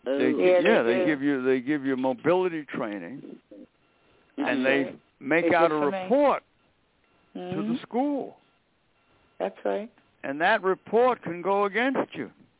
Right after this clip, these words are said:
Speaker 1: Oh, boy.
Speaker 3: Yeah. Yeah.
Speaker 2: Yeah.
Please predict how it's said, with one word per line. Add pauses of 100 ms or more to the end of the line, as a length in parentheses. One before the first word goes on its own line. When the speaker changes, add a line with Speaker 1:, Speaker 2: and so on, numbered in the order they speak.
(680)
Speaker 1:
Oh,
boy.
Speaker 3:
Yeah. (720)
Yeah. (640)
Speaker 2:
Yeah.